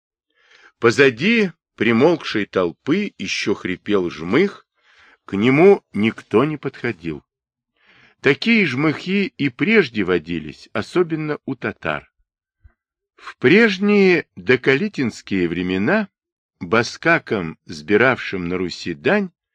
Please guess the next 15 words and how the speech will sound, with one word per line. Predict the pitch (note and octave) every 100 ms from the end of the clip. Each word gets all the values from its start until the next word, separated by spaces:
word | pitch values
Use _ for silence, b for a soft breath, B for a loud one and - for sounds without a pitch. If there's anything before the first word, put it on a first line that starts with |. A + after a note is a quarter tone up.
| _ _ _
переписывавшим | - G#2+ A2+ - F3 - G#2+ G2 - - E2+
численных | - C#3 A2+ G#2 F#2 E2 D#2
людей, | E2+ E2 D#3+ G#3 E3+ _ _ _ _
трудно | E3 A#3 C#3+ G#2+
было | D#2+ F2+ E2 D#2+ -
без | E2+ G#2 G2
доносчиков. | E2+ G#2+ D#2+ C#2 - - - - _ _ _ _ _ _ _ -
Там, | F#3+ A#3
глядишь, | C#3 B2 G#2+ A#2+ G#2+ - -
люди | G#2+ A#2 G#2+ G2 F#2+
попрятались, | G2 F#2+ G2+ B2 D#3+ - D3+ C#3 -
там | - F3+ D3+
добро | G#2 D#2 E2 A#2
прихоронили. | C#3+ C#3 C3 C#3 C3+ C3 C3 B2+ A#2+ _ _ _ _ _ _ _ _
Нет, | F2 G#2+ B2 B2 A#2+ G#2+